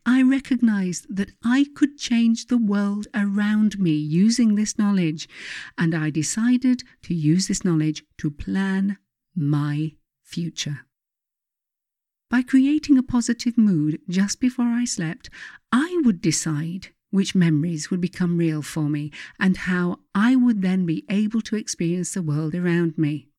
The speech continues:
And with this knowledge, I could plan and predict my own immediate future. I was pushing the magic beyond myself and my inner world into the outer world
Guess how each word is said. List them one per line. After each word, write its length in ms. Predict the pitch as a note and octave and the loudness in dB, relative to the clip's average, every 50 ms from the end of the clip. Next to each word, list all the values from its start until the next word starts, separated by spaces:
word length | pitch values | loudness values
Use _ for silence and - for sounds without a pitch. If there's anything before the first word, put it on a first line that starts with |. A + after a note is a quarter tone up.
| _ _ _ _ _ _ _ _ _ _ _ _ - | _ _ _ _ _ _ _ _ _ _ _ _ -6
And 220 | - D#3+ C#3 C#3 | 0 2 2 4
with 140 | C#3+ D3 D#3 | 2 2 2
this 240 | - B3+ B3 - - | 0 0 0 2 2
knowledge, 360 | B3 A#3 A3+ A3+ A#3 A3+ - - | 2 2 4 2 2 0 0 -2
I 120 | F#3+ F3 D#3 | -4 -6 -6
could 300 | - - F3 E3 _ - | -4 -6 -8 -8 _ -10
plan 640 | - F3 E3 D#3+ E3 E3+ F#3 A3 B3+ C#4+ D4+ D4 _ _ _ _ - | -6 -4 -2 -2 -2 -2 2 2 2 2 2 -2 _ _ _ _ 2
and 240 | B3+ C4 C4+ C4 - | 4 4 4 4 2
predict 560 | D#4 C#4+ C#4+ - G#3+ G#3 - _ - - - | -2 -2 -2 -2 -4 -4 -4 _ -12 -6 -4
my 240 | F#3+ F#3 F3+ F#3+ - _ - - | -2 -2 -2 -4 -6 _ -2 0
own 340 | A3+ A3+ A#3 A#3 A#3 A#3+ - - _ _ _ _ _ - | 2 2 4 4 4 2 2 -4 _ _ _ _ _ 2
immediate 640 | B3 A#3 G#3+ F#3+ E3+ D#3+ D#3 D#3 F3 F3 - - - - _ _ _ - | 4 6 6 6 4 0 -2 -2 -4 -6 -6 -8 -14 -20 _ _ _ -6
future. 500 | - G3+ F3+ E3 - - D#3+ D#3 - _ _ _ _ _ _ _ _ _ _ _ _ _ _ _ _ _ _ _ _ _ _ _ _ _ _ _ _ _ _ _ _ _ _ _ _ _ _ _ _ _ _ _ _ _ _ _ _ _ _ _ _ _ _ _ _ _ - A3 | -4 -4 -4 -4 -6 -8 -8 -8 -10 _ _ _ _ _ _ _ _ _ _ _ _ _ _ _ _ _ _ _ _ _ _ _ _ _ _ _ _ _ _ _ _ _ _ _ _ _ _ _ _ _ _ _ _ _ _ _ _ _ _ _ _ _ _ _ _ _ -8 -6
I 60 | D#3 | -6
was 160 | C#3 C#3 - | -6 -6 -8
pushing 400 | - - F#3 F#3 - - C4+ B3+ | -8 -8 -8 -8 -8 -6 -4 -4
the 80 | C4 A#3+ | -2 -2
magic 460 | A3 G#3 F#3+ - - D4 - - - | 0 -2 -4 -4 -6 -12 -12 -10 -6
beyond 560 | - F#3+ G3 G#3+ A3 G#3 G3 E3+ D3 D3 - | -6 -4 -2 -2 -2 -2 -2 -2 -4 -4 -6
myself 680 | D3 C#3+ D3 D3 - - D#3 D3 E3+ F#3 F#3+ - - - A3+ | -8 -8 -8 -8 -8 -8 -8 -8 -8 -8 -10 -12 -16 -10 -8
and 160 | E3 C#3 C#3+ | -8 -6 -6
my 220 | D3+ D#3 D#3 - - | -6 -8 -8 -6 -6
inner 220 | G3+ F3+ G3 G3 | -4 -2 -2 -2
world 460 | F3+ E3+ D#3+ D3+ D3 C#3+ D3 C#3+ - - _ _ _ - | -2 -4 -4 -4 -6 -6 -8 -10 -12 -14 _ _ _ -4
into 560 | C#4+ C4+ C4+ C4+ C4+ - - C4 B3+ B3+ B3 | -2 0 0 0 -2 0 2 2 2 2 2
the 240 | A3 A#3 A3 A3 - - | 0 0 -2 -2 -2 -4
outer 540 | D#3+ C#3 C#3+ D3 D3 - - D#3 C#3+ D3 D3 _ _ _ _ _ | -4 -4 -4 -4 -6 -8 -8 -6 -6 -6 -8 _ _ _ _ _
world 460 | - C#3 C3 B2+ B2 B2 B2 A#2+ A#2+ | -8 -6 -6 -6 -6 -8 -10 -12 -14